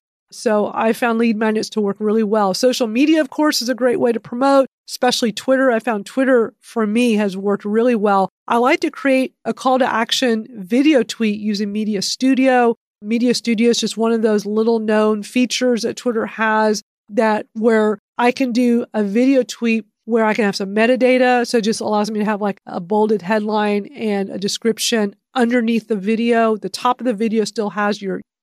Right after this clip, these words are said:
tweet, your two hundred eighty character tweet. But underneath, you get this extra data you can put in. And the biggest thing is you can have your call to action. It can be a link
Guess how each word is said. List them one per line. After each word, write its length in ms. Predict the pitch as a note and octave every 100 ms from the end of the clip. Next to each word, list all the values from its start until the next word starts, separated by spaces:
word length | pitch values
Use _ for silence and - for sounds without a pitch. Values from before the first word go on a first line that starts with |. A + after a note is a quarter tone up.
| -
tweet, 260 | - B3
your 100 | A#3+
two 140 | G3+ A#3+
hundred 220 | A3+ G#3+
eighty 160 | G#3 G3+
character 280 | A3+ G3 F#3
tweet. 340 | - C#4 C4+ _ _ -
But 80 |
underneath, 400 | A3 A3 A3+ A3+
you 60 | A3+
get 140 | G#3
this 160 | G3 G3 -
extra 360 | B3 - - A3
data 380 | E3+ A#3 A#3+ A3+
you 120 | A3
can 120 | G#3+
put 180 | - A#3+
in. 160 | A3+ A3 - _
And 440 | - D#4+ D4+ B3 A#3 _ _
the 80 | -
biggest 380 | F#3+ C#4+ D4 -
thing 240 | A#3 A3+ A3
is 240 | - G#3
you 80 | A3
can 140 | A#3+
have 380 | G3 F#3 A3 G#3+ - _ _ -
your 160 | A#3
call 220 | - B3+
to 60 | A#3+
action. 360 | A3 F4 - G#3+
It 80 |
can 100 | G#3
be 100 | B3 A3+
a 80 |
link 520 | F#3+ A3 G4 C4+ -